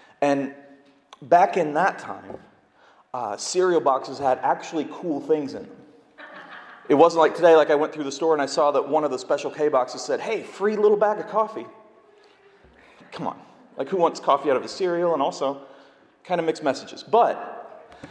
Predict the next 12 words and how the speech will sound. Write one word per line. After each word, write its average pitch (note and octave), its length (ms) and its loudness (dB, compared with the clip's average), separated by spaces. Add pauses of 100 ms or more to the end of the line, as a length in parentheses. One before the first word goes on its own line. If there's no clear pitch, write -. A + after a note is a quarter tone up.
(280)
it's D#3 220 6
like D#3+ 300 4
these D#3 220 -4
little F#3 240 4
junky E3 420 0
toys F3+ 360 4
now. G#2 240 -4 (1160)
But D3+ 180 8
back F3 240 6
in D3+ 80 0
the C3 80 0
day, D#3+ 540 2